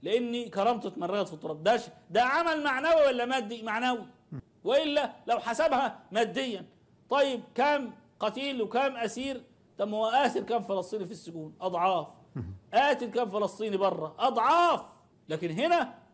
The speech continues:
هذا الكسر لأنفه وتمريغ كرامته في الأرض موقف معنوي.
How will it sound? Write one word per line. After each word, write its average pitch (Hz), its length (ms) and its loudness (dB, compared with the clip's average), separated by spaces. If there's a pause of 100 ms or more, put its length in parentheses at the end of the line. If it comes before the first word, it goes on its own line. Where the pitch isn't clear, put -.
(360)
هذا 247 600 2
الكسر 277 540 0
لأنفه 208 1300 -2 (760)
وتمريغ 190 640 0
كرامته 214 600 0
في - 100 -4
الأرض 262 380 2 (1000)
موقف 190 380 -4
معنوي. 180 400 -2